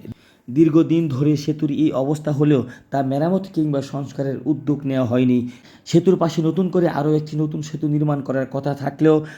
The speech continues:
নানান জটিলতায় তা আর হয়ে ওঠেনি। তবে সেতুটি ঝুঁকিপূর্ণ হওয়ায় সেতু দিয়ে ভারী যান চলাচল নিষিদ্ধ করা হয়েছে বলে জানালেন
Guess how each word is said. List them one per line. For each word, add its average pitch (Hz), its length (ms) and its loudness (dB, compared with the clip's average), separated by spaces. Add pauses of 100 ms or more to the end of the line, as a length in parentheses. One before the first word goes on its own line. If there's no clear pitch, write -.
(160)
নানান 147 360 0
জটিলতায় 143 580 2
তা 139 160 -2
আর 123 220 0
হয়ে 123 240 0
ওঠেনি। 110 480 -4 (220)
তবে 135 180 0
সেতুটি 151 640 -2
ঝুঁকিপূর্ণ 151 500 0
হওয়ায় 135 340 4 (360)
সেতু 156 280 0
দিয়ে 147 280 4
ভারী 127 380 0
যান 139 220 0
চলাচল 139 380 -2
নিষিদ্ধ 131 440 -4
করা 120 240 -2
হয়েছে 120 320 -2
বলে 123 260 0 (300)
জানালেন 135 400 2